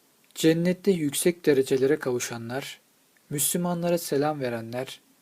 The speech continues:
fakirlerin ihtiyaçlarını giderenler, geceliğin herkes uykudayken namaz kılanlar,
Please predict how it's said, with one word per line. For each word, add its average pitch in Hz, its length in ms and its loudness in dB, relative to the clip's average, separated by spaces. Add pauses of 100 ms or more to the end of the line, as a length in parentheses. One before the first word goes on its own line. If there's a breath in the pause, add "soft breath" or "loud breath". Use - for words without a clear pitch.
(280)
fakirlerin 165 640 0
ihtiyaçlarını 143 800 -2
giderenler, 127 800 -6 (440)
geceliğin 151 520 2
herkes 160 500 -2
uykudayken 139 760 -2
namaz 135 320 -4
kılanlar, 123 640 -8